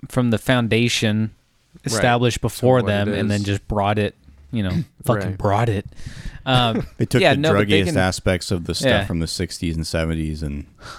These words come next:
Speaker 2: Kinda gave it some, a, at least somewhat of a structure.
Speaker 3: Yeah, yeah,
Speaker 2: Yeah.
Speaker 3: <laughs> yeah.
Speaker 1: Yeah.
Speaker 3: Yeah. Good album. What, what else is there to say? I don't wanna run through every track, but if you
Speaker 1: That's
Speaker 3: guys
Speaker 1: all right.
Speaker 3: have, do you have anything else you wanna talk about with this?
Speaker 1: I'm gonna say it's a fair album.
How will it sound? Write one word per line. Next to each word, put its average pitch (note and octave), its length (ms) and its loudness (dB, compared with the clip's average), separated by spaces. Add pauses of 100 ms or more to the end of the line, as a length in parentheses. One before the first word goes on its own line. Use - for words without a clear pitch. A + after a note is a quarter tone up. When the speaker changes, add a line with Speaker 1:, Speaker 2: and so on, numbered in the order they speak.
(180)
Speaker 2:
Kinda G2+ 180 -4
gave G2+ 180 -2
it G2 80 -12
some, G2 280 -10 (220)
a, G#2 60 -8 (120)
at G#2 120 -4
least G#2+ 240 -6
somewhat G2+ 380 -6
of G2 80 -8
a G#2 80 -6
structure. A2 720 -8
Speaker 3:
Yeah, G2+ 460 4
yeah, F2+ 200 2 (240)
Speaker 2:
Yeah. F3 100 0
Speaker 3:
<laughs> - 20 -6
yeah. G2+ 260 2
Speaker 1:
Yeah. A2 300 0 (160)
Speaker 3:
Yeah. A#2+ 300 4 (440)
Good D3+ 160 6
album. F#2+ 380 2 (1000)
What, A#2+ 320 4
what B2+ 100 4
else A2 220 4
is G#2 100 -2
there G2+ 140 4
to F#2 100 2
say? E2 400 -2
I A2 80 -4
don't B2 120 4
wanna G#2+ 260 4
run G#2+ 160 4
through G#2 160 2
every F#2+ 180 2
track, F2+ 340 0 (220)
but G2+ 160 2
if F2+ 100 2
you A2 60 -6
Speaker 1:
That's G2 80 -2
Speaker 3:
guys F#2+ 160 2
Speaker 1:
all F#2 40 -2
right. - 40 0
Speaker 3:
have, G2+ 140 -4
do A#2+ 60 -2
you G#2 60 2
have G2+ 100 2
anything G2 280 -2
else G2 240 -2
you G#2 60 0
wanna G2 120 2
talk G2+ 240 0
about A2+ 300 0
with A2+ 160 -2
this? - 240 -2 (280)
Speaker 1:
I'm A#3+ 80 -10
gonna C4+ 140 -2
say G#3 160 2
it's - 140 -2
a - 60 0
fair G2+ 460 -4
album. E2+ 440 -8